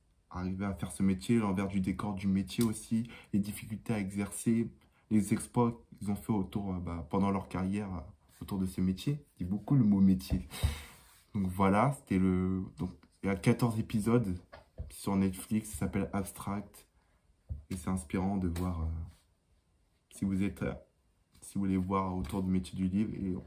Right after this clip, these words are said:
peut-être on a certains a priori autour de certains métiers. Moi, j'ai pas envie de faire ça. Et quand vous allez voir ce, bah, cet épisode en question sur ce métier, peut-être que vous allez voir,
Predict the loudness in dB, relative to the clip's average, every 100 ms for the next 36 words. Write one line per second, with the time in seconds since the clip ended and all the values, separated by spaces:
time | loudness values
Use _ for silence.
0 | -6 -6 -2 -2 -2 -4 -6 -2 -2 0
1 | -4 -2 -2 0 -2 -4 -4 -6 -6 -6
2 | -6 -4 -4 -4 -4 -4 -10 -18 -8 -6
3 | -6 -4 -4 -4 -6 -8 -8 -8 -6 -6
4 | -6 -4 -2 -2 0 -2 -4 -4 -2 -2
5 | -8 _ _ _ _ -10 -10 -10 _ -10
6 | -6 -4 -4 -2 -2 -2 -4 -8 -8 -4
7 | -4 -2 -4 -6 -4 2 2 2 -4 -4
8 | -2 0 2 2 2 0 -2